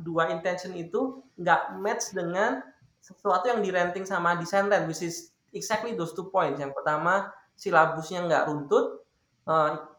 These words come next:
ngacau. Yang kedua, terlalu banyak janji muluk-muluk yang bahkan, uh, kelu-, jauh dari intensi para pengajar yang mau ngasih ilmunya. Nah, kalau menurut kalian, kenapa ada terjadi in-, uh, nggak, nggak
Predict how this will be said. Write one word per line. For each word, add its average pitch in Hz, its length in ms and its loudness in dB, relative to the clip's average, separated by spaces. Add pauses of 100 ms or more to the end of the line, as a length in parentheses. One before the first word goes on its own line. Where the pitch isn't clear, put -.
ngacau. 160 560 2
Yang 165 180 -4
kedua, 160 640 2
terlalu 190 220 2 (100)
banyak 170 200 4 (280)
janji 165 400 0
muluk-muluk 175 880 0
yang 160 240 0
bahkan, 208 560 2 (320)
uh, 160 320 0
kelu-, 190 400 -2
jauh 165 320 6
dari 165 400 2
intensi 180 480 -6
para 160 240 6
pengajar 160 400 2
yang 165 160 0
mau 151 160 -2
ngasih 156 320 -2
ilmunya. 170 480 -2 (240)
Nah, 143 160 -4 (240)
kalau 220 260 6
menurut 240 220 2
kalian, 185 480 4 (640)
kenapa 226 560 2
ada 185 460 0
terjadi 185 580 -2 (480)
in-, 202 200 -8 (180)
uh, 190 340 2
nggak, 185 200 2 (100)
nggak 185 140 4